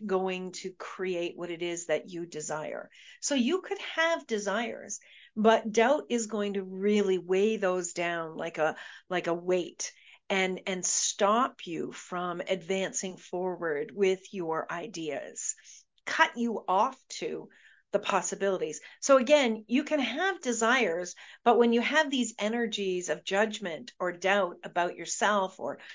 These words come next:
you're worrying about money, you're worrying about how you're gonna get things done, you're worrying about anything, and even if it's not related to business, if you are in that energy of worry and fear and anxiety, anything like that,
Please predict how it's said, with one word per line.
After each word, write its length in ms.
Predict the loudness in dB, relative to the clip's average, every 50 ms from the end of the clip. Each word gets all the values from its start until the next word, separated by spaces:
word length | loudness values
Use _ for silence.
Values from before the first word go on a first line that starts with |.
| -8 _
you're 160 | 4 4 4
worrying 600 | 4 4 4 4 6 6 6 6 6 2 2 0 -2
about 340 | -2 0 2 2 2 0 -2
money, 520 | 0 2 2 4 4 2 2 2 0 0
you're 160 | -2 -4 -6
worrying 480 | -4 0 2 2 4 4 2 2 0 -2
about 400 | -2 0 2 2 2 2 0 -2
how 220 | -2 0 2 4
you're 180 | 4 2 0 -2
gonna 180 | -2 -4 -4
get 240 | -2 -2 -2 -4 -4
things 300 | -8 -8 -8 -8 -10 -4
done, 320 | 0 2 2 2 2 -2 -4 -10 -16 -14 -4
you're 180 | 0 2 2 4
worrying 280 | 4 2 2 0 0 0
about 260 | 2 4 2 4 2
anything, 420 | 0 0 0 -2 -2 -2 -2 -2
and 80 | -2 -2
even 240 | 0 0 0 0 -2
if 140 | -2 -2
it's 180 | -4 -6 -4 0
not 160 | 0 0 0
related 480 | 0 -2 0 2 2 2 2 0 -4 -4
to 100 | -4 -2
business, 520 | 2 2 2 0 0 -6 -6 -8 -8 -10 -12 -16 -18 -18 -16 -8 -2
if 240 | 2 2 2 2 0
you 160 | -2 0 2
are 140 | 2 2 2 0
in 260 | -2 -2 -2 -2 0 0
that 240 | -2 -2 -2 -4 -4 -2
energy 600 | -2 0 0 0 -2 -2 -4 -2 0 0 0 0
of 180 | 0 -2 -2 -2
worry 640 | -2 0 0 2 2 2 4 4 4 2 2 -2 -4
and 160 | -8 -12 -12
fear 720 | -14 -14 -6 0 2 2 4 4 4 4 4 4 2 -2 -6 -16 -16 -18 -14 _ 0
and 420 | 2 4 4 4 2 0 -2 -2
anxiety, 1040 | -2 -2 -2 -2 0 4 4 6 8 8 10 10 8 8 6 2 0 0 -2 -2 -2 -2
anything 540 | 0 0 2 2 0 -2 -2 -2 -2 0 2
like 260 | 2 2 0 0 -2
that, 400 | -2 -2 -2 -2 -2 -4 -4